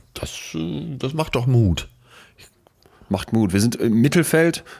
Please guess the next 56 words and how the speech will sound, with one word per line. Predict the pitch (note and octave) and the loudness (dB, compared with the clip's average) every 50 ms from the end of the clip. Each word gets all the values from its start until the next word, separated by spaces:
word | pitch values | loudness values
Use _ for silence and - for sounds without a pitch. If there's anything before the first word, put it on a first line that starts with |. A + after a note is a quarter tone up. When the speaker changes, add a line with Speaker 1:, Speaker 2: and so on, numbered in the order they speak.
| - - - | -10 -2 0
Speaker 2:
Die | A2+ | 0
Russen | G#2 B2 C#3 - D#3 C3+ | 2 2 2 4 2 4
sind | A#2 B2+ A#2+ A2 | 4 2 4 4
deutlich | A2+ A#2+ A#2+ A#2 G#2 - | 4 2 2 2 0 0
schneller | - B2 C3 C#3 B2 | 2 2 2 4 2
mit | A#2 - - | 2 2 0
acht | - A#2 - | -2 -4 -2
Minuten | - A#2 A#2 A#2 - G2+ | 0 0 0 0 0 -2
dreizehn. | G2 F#2 F#2+ G#2 B2+ - - - B2 A#2 | -2 -2 0 0 0 0 0 0 0 0
Die | G#2+ G#2+ | 0 -2
Filipinos | - - A2 A2 G#2 - - - A#2 B2+ B2+ A#2+ G#2+ - | -2 -4 -4 -4 -4 -6 -4 -4 -2 0 0 -2 -2 -2
auf | - G#2 - | -4 -4 -4
Platz | - A2+ G2+ - - - | -2 0 0 0 0 0
eins | F2+ G2 A2 A#2+ A2 | 0 0 0 0 -2
brauchen | - - G2+ G#2 G#2 G#2 | -2 -2 -2 0 0 0
elf | - - G2+ A2 - G#2 | 0 0 -2 -2 -2 0
Minuten | G2 G#2 G#2 - F#2 | 0 0 0 0 -2
dreißig. | E2 D#2 D#2+ D#2+ F#2 F#2 - - - - - - - - - - - - - - - - - | -2 -2 0 0 0 0 -2 -4 -6 -8 -12 -12 -12 -10 -8 -6 -6 -6 -6 -8 -8 -8 -2
Ähm, | - G2 G2 G2 G2 G2 G2+ G2 F#2 - - - - - | 0 2 2 4 4 4 2 2 0 -2 -6 -16 -16 -6
soweit | - - A#2+ A#2 B2+ A#2+ A#2+ | 0 0 2 4 4 4 2
dazu. | A#2+ A2 - G2+ F#2 | 2 0 0 0 2
Was | B2 E3 F3+ - | 2 0 0 0
ich | E3 D#3 - | -2 0 0
hochinteressant | E3 D#3+ D3+ D#3+ - C3 A#2+ B2 A2+ G#2+ | 0 0 0 -2 0 2 4 4 4 2
Speaker 1:
Ja. | G2 | 0
Speaker 2:
finde, | - - F2 E2+ | -2 -2 -4 -2
lieber | E2 E2+ E2+ - - | -2 -2 -2 -2 -4
Atze, | - - - F#2 | -4 -4 -4 -4
müssen | G2+ - - | -2 0 0
wir | G#2+ | -2
uns | G2 - | -2 -2
noch | G#2+ G2 | -4 -4
kurz | - - G#2 - | -2 -4 -4 -2
angucken. | - G2+ G2+ - - - G#2+ A#2 A2+ - - - - - | -2 -4 -4 -4 -4 -2 -2 -2 -2 -4 -12 -18 -16 -12
Frauen | - - - B2 C3 D3+ C#3 G2+ E2+ F2+ - | -8 -4 0 0 2 4 4 2 2 0 -2
und | - A2 A2 - | -2 -2 0 0
Männer | G2 G#2+ A2+ C3 C3+ - C#2 | 2 2 2 4 2 2 2
im | F#2+ G2+ | 0 0
Speaker 1:
Ja. | - | 0
Speaker 2:
Unterschied. | C3+ B2+ G#2 G#2+ D#2+ C#2+ G2 - D2 D2 C#2+ - - - - - - - - - - - - | 0 2 2 2 2 2 0 0 -2 -4 -6 -8 -12 -14 -14 -14 -14 -14 -14 -18 -20 -20 -14
Während | - F2 G2+ A#2 C3+ C#3+ D#3 D3 C#3+ - - - | -6 0 2 4 4 4 2 0 -2 -4 -6 0
die | B2 A#2 | 2 2
Männer | A2 G#2+ A#2 C#3 E3 F3+ F#3 F#3 F#3 | 4 4 4 4 4 2 2 2 0
besonders | F3 F3+ - G#2 G#2 C3+ D3 D3+ C#3+ C3 - - | 0 0 -2 0 0 0 0 0 0 0 -2 -2
gerne | - A#2+ B2 C3 C3+ A#2+ | 0 0 0 2 2 0
Japanese, | F#2+ - A2+ B2 A#2+ - D3 D3 D#3 F3+ F#3+ - - | 0 0 0 0 0 0 0 0 2 0 0 0 -2
da | A2 | -4
passt | - - A#2+ A#2 - - | -4 -4 -4 -4 -2 -2
dieses | G#2+ G#2 G2+ - | -2 0 0 0
Hentai | G#2 G2+ - - G#2 G2 G2 | -2 -2 -2 -2 0 2 4
Speaker 1:
Ja, | G2 F2 F2 | 4 4 4
Speaker 2:
auch, | A#2+ B2 - | 2 0 0
gucken | E2+ E2+ D#2 E2 A2 A#2 A2+ | 0 2 4 4 2 2 0
Speaker 1:
ja. | - | -2
Speaker 2:
als | - D2+ - - - | -4 -4 -4 -6 -4
Kategorie, | - G#2 - A2 F#2+ G2+ F2+ E2 F#2 F#2+ A2 C3+ D#3+ | -4 -4 -4 -2 -2 -2 0 0 2 2 2 0 0